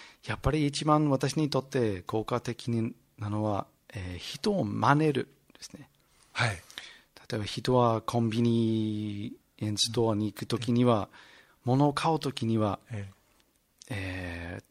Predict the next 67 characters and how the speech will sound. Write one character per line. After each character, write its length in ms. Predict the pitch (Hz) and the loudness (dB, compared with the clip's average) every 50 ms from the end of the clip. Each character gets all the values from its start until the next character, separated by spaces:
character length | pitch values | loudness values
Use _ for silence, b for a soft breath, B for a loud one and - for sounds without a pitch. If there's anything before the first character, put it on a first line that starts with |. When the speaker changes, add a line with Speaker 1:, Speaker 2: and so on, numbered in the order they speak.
| _ _ | _ _
Speaker 1:
ー、 40 | 117 | -4
何 200 | 123 143 175 190 | -2 0 2 4
の 120 | 185 170 | 4 4
日 100 | 143 120 | 4 4
本 140 | 104 120 120 | 2 0 0
語 80 | 107 104 | 0 -2
を 60 | 101 | -4
使 180 | - - - - | -6 -8 -8 -8
っ 40 | 110 | -10
て 140 | - - - | -10 -10 -12
る 120 | - 117 | -12 -10
か。 220 | - - 127 - B B B B B B | -10 -8 -8 -8 B B B B B B
Speaker 2:
は 300 | B - - - - - | B -20 -18 -16 -12 -8
あ、 80 | 101 107 110 | -8 -6 -6
は 20 | 107 | -8
あ、 200 | - - - 110 | -10 -10 -6 -4
Speaker 1:
そ 60 | - | -2
れ 120 | 196 202 | 0 0
を、 160 | 190 147 117 | 2 2 2
Speaker 2:
は 40 | 113 | 2
あ、 240 | 113 98 - - 107 | 0 -4 -8 -10 -12
は 60 | 101 | -10
あ。 40 | 95 | -4
そ 80 | - 147 | -2 -2
の 80 | 139 | 0
状 200 | 120 120 147 156 | 2 4 4 4
況 240 | 147 139 151 147 139 | 6 4 2 2 2
ご 120 | 131 135 | 2 0
と 140 | 131 - 123 | 0 0 0
に。 240 | 107 104 101 98 95 - | 0 0 -2 -4 -6 -8
Speaker 1:
そ 260 | - - - 208 208 | -8 0 2 2 4
う 40 | 151 | 4
で 80 | 120 | 2
す 120 | 98 - - | -2 -4 -6
ね、 100 | 101 98 | -6 -6
は 240 | 95 87 110 110 120 | -6 -4 -2 2 2
い。 40 | |
Speaker 2:
え 200 | 113 107 98 92 | 2 2 0 -4
え。 20 | 95 - _ | -10 -16 _
Speaker 1:
そ 120 | - - 208 | -6 2 6
れ 80 | 208 | 6
を 60 | 185 | 8
見 180 | 165 170 185 175 | 8 8 6 6
て、 140 | - - 202 | 6 4 4
Speaker 2:
例 60 | 185 | 4
え 60 | 165 | 4
ば、 80 | 131 120 | 4 2
う 20 | |
ん、 40 | 120 | 0
う 20 | |
ん。 40 | - | -4
Speaker 1:
そ 140 | - 120 113 | -4 -6 -6
し 40 | 113 | -2
て 100 | 120 127 | 0 -2
私 360 | 110 110 - 120 - - 117 | 0 0 0 -2 -2 0 2
は、 220 | 117 113 107 - - - | 4 4 4 2 -4 -4
あ、 160 | _ 147 123 107 | _ 0 0 2
じ 120 | 101 127 | 2 2
ゃ 20 | 120 | 2
あ 40 | 113 | 2
私 280 | 113 - 139 123 - | 2 0 -2 0 0
も 180 | 123 107 104 - - | 0 0 0 -2 -2
同 180 | 120 117 117 | -2 -2 -2
じ 140 | 110 110 110 - | -2 -2 -2 0
言 100 | 131 123 - 120 120 | 0 0 2 2 2
葉 60 | 110 | 4
で 220 | 104 110 104 - | 4 0 -2 -2